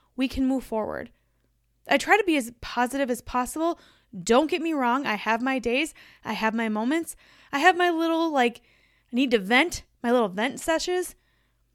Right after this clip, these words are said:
because we all have to. So, yeah, I have 'em. But then I try to understand the situation or use it as a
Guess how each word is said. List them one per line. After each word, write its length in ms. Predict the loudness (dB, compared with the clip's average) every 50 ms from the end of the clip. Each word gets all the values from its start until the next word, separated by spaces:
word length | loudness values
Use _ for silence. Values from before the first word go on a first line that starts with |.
| _ _ -6
because 240 | -4 -2 -2 0 2
we 100 | 4 4
all 160 | 4 4 4
have 260 | 2 0 -2 -2 -4
to. 320 | -6 -4 -4 -2 -2 -4 -6 _ _ _ _ _ _ _ _ _ _ _
So, 460 | -4 0 4 4 6 6 4 2 -2 _ _ _ 2
yeah, 200 | 4 4 4 2 0 _ -4
I 120 | -4 -4
have 260 | -2 0 0 0 0 0
'em. 200 | -2 -4 -6 -10 _ _ _ _ _ _ _ _ _ _
But 140 | -6 -2 0
then 100 | 2 2
I 120 | 2 2 0
try 260 | 0 0 0 0 0
to 540 | 0 -2 -2 -2 -2 0 0 -2 -4 -6 -8 _ _ _ _ -6
understand 680 | -4 -2 0 0 0 0 0 -2 -2 0 0 0 0 -2
the 60 | -4
situation 800 | -6 -8 -8 -6 -2 -2 0 0 -2 -2 -4 -4 -2 -2 -4 -6 -8 _ _ _ _ _ _ _
or 360 | _ 0 2 4 4 4 4 4
use 260 | 2 2 0 0 -2
it 80 | 0
as 300 | 2 2 4 4 2 2 0
a 240 | 0 0 0 0